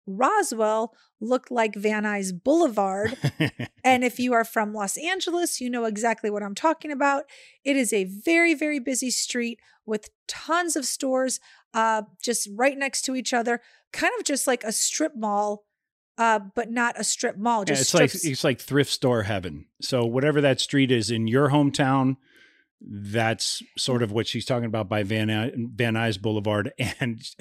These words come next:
Speaker 2: and that is actually spot on for the entire, I would say almost the entire strip of Roswell, other than the Welcome Center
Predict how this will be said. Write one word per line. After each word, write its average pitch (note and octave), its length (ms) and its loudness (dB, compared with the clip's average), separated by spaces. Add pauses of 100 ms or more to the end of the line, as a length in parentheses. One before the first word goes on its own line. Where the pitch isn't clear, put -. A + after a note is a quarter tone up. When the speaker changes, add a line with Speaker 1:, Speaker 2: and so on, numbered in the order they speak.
Speaker 2:
and A#2+ 200 -2
that D3 240 -2
is C3 160 -2
actually A#2+ 320 -2
spot A#2 340 -4
on G#2+ 360 -6 (360)
for A2 480 0 (220)
the B2 300 0
entire, A#2+ 400 0
I A#2+ 100 -2
would B2+ 140 -2
say B2+ 180 0
almost C#3+ 460 0
the C3 100 -2
entire A2 340 -4
strip G2+ 260 -6
of G2+ 120 -8
Roswell, G2 580 -6
other D3+ 220 2
than C#3 320 4
the A#2 320 0
Welcome A#2+ 360 0
Center C3 480 0